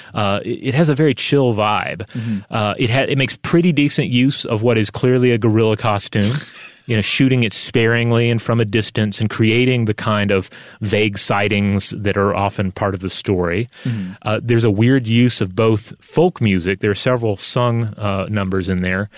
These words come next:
Speaker 1: One I noticed, uh, on the credits, uh, it's attributed to a vocalist by the name of Chuck Bryant. Um,
Speaker 2: Oh, that's
Speaker 1: could,
Speaker 2: funny.
Speaker 1: could, yeah, uh, not, not the same Chuck Bryant, obviously, but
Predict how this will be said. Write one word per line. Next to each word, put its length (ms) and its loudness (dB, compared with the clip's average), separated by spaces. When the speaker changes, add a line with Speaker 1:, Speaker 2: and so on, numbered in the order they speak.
Speaker 1:
One 340 2
I 80 0
noticed, 440 0
uh, 40 -2
on 180 0
the 80 -4
credits, 460 -2
uh, 160 -2
it's 140 -6
attributed 460 0
to 220 2
a 200 0
vocalist 520 -2
by 120 -2
the 100 -2
name 140 0
of 100 -8
Chuck 300 -2
Bryant. 440 0
Um, 340 -4
Speaker 2:
Oh, 140 -6
that's 220 -6
Speaker 1:
could, 80 2
Speaker 2:
funny. 120 -2
Speaker 1:
could, 160 -2
yeah, 160 2
uh, 320 -4
not, 240 -2
not 160 -4
the 80 -4
same 240 0
Chuck 160 -2
Bryant, 240 0
obviously, 440 0
but 360 -2